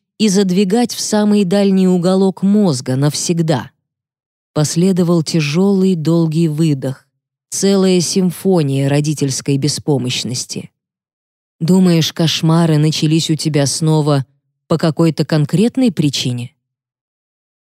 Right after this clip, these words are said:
Мне не хватило решимости признаться, что мои кошмары никогда и не прекращались по-настоящему.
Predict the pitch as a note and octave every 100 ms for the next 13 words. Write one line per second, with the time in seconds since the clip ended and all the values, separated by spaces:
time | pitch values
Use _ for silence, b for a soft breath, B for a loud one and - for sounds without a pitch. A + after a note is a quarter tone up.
0 | F3 G3+ G#3+ G3+ F3 F3 - F#3 C#3+ C#3
1 | C#3 - D3 C3+ - C#3 D3 C#3 C3+ F3
2 | F#3 - C3 B2 - C#3 C#3 C#3 C3 D3+
3 | - E3+ F3+ C#3+ C3+ C#3 D3+ D3 E3 D#3+
4 | D3+ C#3+ D#3 - E3 - G3 E3+ A2+ -
5 | B2 B2+ - C3 C3 A#2 - - G#2